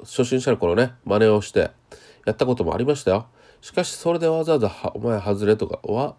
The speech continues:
書いたことないですね。だって自分が判断してるしね。自分が勝手にその人のエスエヌエスとか見てね、判断してるわけで、「なんじゃこりゃ」っ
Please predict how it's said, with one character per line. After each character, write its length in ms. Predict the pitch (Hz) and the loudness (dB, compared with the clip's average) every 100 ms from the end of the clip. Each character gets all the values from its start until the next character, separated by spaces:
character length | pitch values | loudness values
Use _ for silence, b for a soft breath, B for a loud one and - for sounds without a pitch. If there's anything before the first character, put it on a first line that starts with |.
| - | -6
書 140 | 185 | 0
い 60 | 226 | 0
た 120 | - | -2
こ 120 | - | -2
と 120 | 113 73 | 0 0
な 160 | 82 | -2
い 120 | 127 175 | -2 -2
で 80 | |
す 140 | 135 90 | -4 -4
ね。 200 | 85 69 _ b b b b b b b _ - - | -6 -6 _ b b b b b b b _ -18 -8
だ 120 | 95 131 | 0 0
っ 40 | |
て 100 | - | -2
自 140 | 82 | -4
分 160 | 104 143 | -2 -2
が 80 | 151 | 0
判 160 | 143 | 0
断 120 | 143 135 | 0 -2
し 80 | |
て 80 | - | -2
る 100 | 95 | -2
し 120 | - | -2
ね。 180 | 98 80 - _ _ - | -4 -4 -8 _ _ -10
自 280 | 78 85 104 | -8 -6 -2
分 160 | 123 | 0
が 100 | 135 | 0
勝 180 | 135 139 | 0 -4
手 160 | - 104 | -4 -4
に 220 | 82 - b b | -4 -8 b b
そ 120 | - 98 | -6 -2
の 60 | |
人 160 | 101 - | -2 -2
の 80 | 80 | -2
エ 60 | |
ス 160 | 87 98 | -2 -2
エ 60 | 90 | -2
ヌ 80 | |
エ 60 | 90 | -2
ス 80 | - | -4
と 100 | 92 | -6
か 80 | 85 | -6
見 200 | 78 85 | -6 -6
て 120 | 82 | -2
ね、 220 | 95 82 _ _ | -2 -4 _ _
判 160 | 95 | -6
断 160 | 85 73 | -4 -8
し 80 | - | -6
て 100 | 92 | -4
る 80 | 80 | -4
わ 80 | |
け 140 | 76 78 | -4 -6
で、 180 | 76 67 B B B B B B - | -6 -10 B B B B B B -18
「な 280 | 95 95 98 | -14 -10 -8
ん 80 | 92 | -4
じ 80 | 107 | -2
ゃ 60 | |
こ 140 | 123 147 | 0 2
り 80 | 117 | 4
ゃ」 220 | 95 | 2
っ 0 | 80 | 0